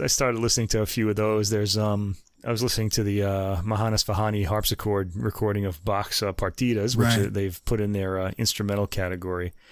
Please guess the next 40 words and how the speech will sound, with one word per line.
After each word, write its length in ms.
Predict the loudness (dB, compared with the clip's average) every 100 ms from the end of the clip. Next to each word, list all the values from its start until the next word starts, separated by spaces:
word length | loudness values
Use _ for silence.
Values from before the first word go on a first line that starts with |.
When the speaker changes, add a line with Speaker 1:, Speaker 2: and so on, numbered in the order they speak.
| -20 -20 -20 -6
Speaker 1:
And 160 | -2 2
he's 200 | 2 2
got 180 | 0 0
a 60 |
new 260 | 0 2 2
album 280 | 2 0 -2
coming 260 | -2 0
out 140 | 0 -2
of 80 |
the 80 | -4
Bach 320 | -2 -2 -2
Italian 340 | -4 -4 -2 -4
Concerto 500 | -6 -4 -4 -4 -6
and 160 | -6
French 280 | -4 -4 0
Overture, 360 | 0 -2 -4 -4
which 220 | -4 -2
we'll 240 | -2 0
definitely 420 | 0 -2 -2 -4 -6
be 120 | -2
Speaker 2:
Hmm. 120 | 2
Speaker 1:
talking 220 | 2 0 -2
about 220 | -2 -4
eventually 640 | -4 -2 -2 -2 -2 -4 -8 -12
Speaker 2:
That 80 | -2
sounds 300 | 0 2 2
Speaker 1:
on 60 | 2
this 100 | 2
Speaker 2:
interesting. 160 | 2 2 2 0
Speaker 1:
podcast, 180 | -2 -4 -8 -6
'cause 200 | -2 0
I 80 | 0
like 240 | -2 -2
his 140 | -2 -4
playing 320 | -4 -8 -10
a 60 | -10
lot. 280 | -8 -8 -4
He 140 | -2
gets 240 | 0 -2
this 420 | -2 -2 0 -2